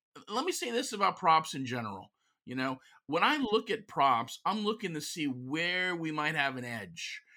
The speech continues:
You know, this isn't just for fun, let's bet on the coin flip. There's no,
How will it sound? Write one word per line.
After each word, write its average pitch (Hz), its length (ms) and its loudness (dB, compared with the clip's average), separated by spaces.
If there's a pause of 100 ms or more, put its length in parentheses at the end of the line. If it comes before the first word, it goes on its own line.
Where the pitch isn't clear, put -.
(100)
You 139 80 -4
know, 165 80 2
this 202 160 2
isn't 247 300 0
just 180 320 -2
for 151 180 -4
fun, 160 400 0
let's 143 200 -4
bet 135 220 -4
on 143 160 2
the 117 80 -4
coin 151 340 -2
flip. 139 360 -4
There's 120 220 -2
no, 143 560 2